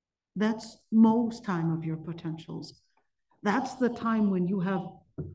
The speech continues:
the most free time, the most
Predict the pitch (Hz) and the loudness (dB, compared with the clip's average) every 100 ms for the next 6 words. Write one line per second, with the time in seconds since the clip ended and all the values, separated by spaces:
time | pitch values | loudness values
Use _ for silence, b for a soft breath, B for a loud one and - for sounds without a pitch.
0 | - 190 196 233 262 - - - 208 208 | -2 4 6 6 4 -2 -16 -2 0 0
1 | 208 185 160 160 - - b b b - | -2 -4 -2 -4 -6 -16 b b b 6
2 | 240 233 247 285 - | 10 12 10 6 2